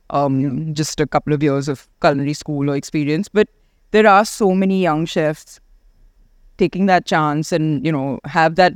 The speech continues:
Speaker 1: faith in themselves, that belief in themselves, the confidence to do it,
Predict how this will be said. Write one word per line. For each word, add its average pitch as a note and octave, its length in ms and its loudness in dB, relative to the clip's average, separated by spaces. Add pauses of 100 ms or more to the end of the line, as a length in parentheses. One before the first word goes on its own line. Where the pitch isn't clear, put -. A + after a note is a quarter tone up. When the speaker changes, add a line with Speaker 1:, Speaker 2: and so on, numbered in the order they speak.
(140)
Speaker 1:
faith E3 320 0
in E3 80 -2
themselves, D3+ 500 0
that D3+ 160 0
belief D3 320 0
in D#3 100 0
themselves, C#3+ 500 -2
the E3 40 -10
confidence D3+ 540 -4
to D#3+ 80 -4
do C#3 220 -4
it, C#3 240 -2